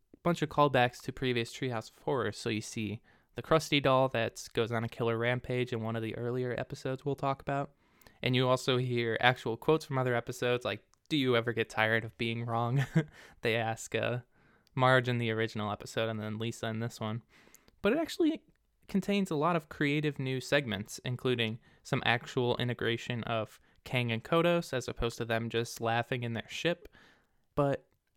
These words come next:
the problem I have with this episode and why it's not higher is the third segment, a large portion of it is a parody of Jerry Springer, and that just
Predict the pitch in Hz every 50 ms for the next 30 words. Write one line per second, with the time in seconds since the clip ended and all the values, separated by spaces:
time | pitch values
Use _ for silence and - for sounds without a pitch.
0 | _ _ _ _ _ - - - 143 139 135 131 131 127 127 - _ _ _ _
1 | _ _ _ _ _ - 180 190 190 185 147 123 127 127 120 117 - - 117 117
2 | - 143 - - 135 - 160 156 143 117 113 110 113 120 117 - - 113 - -
3 | - 110 113 113 123 135 - - - 123 117 117 - - - - 117 113 110 110
4 | 113 - - - _ _ _ _ _ - 139 135 135 - - 160 156 165 175 175
5 | - - 113 113 113 120 131 - - - - - - - - 139 139 135 147 147
6 | 143 - 131 123 117 117 117 - - - - 113 - - - - 117 117 117 120
7 | 123 123 123 123 - - 117 110 110 - - - 110 113 117 117 117 - - -
8 | 110 117 127 147 151 165 175 - _ _ _ - - - - - _ - 131 120
9 | 120 131 131 127 - 127 113 - - -